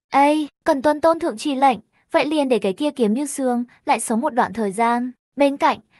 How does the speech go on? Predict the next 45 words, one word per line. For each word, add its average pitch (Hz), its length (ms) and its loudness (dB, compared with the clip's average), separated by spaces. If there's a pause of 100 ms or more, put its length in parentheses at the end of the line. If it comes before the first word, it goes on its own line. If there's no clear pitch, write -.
(100)
mấy 277 120 4
tên 339 180 2
hư 339 120 -2
thần 233 220 0
thác 359 220 0
thiên 294 180 -4
kiêu 285 220 2
cũng 254 180 -4
là 294 120 2
theo 262 180 -2
chân 262 220 -2
phụ 240 180 -2
họa 226 160 0
nói, 175 360 -4 (260)
"Dực 311 140 -4
Dương 339 220 0
đại 247 140 2
nhân 294 220 -2
nói 202 180 4
không 285 180 -2
sai, 240 380 2 (220)
trước 370 180 -4
hết 403 180 0
để 285 120 2
cái 202 140 -2
kia 294 180 -4
Kiếm 233 240 0
Như 294 100 -2
Sương 285 200 -4
sống 202 240 -4
thêm 277 160 -6
một 233 140 0
hồi. 208 340 0 (200)
Cái 269 120 2
kia 339 160 -2
Kiếm 269 220 2
Như 320 120 -2
Sương 311 240 -4
cũng 254 160 -6
coi 302 240 6
là 240 120 2
có 185 160 -2
chút 370 200 -4
bản 214 200 2
lãnh, 185 240 -4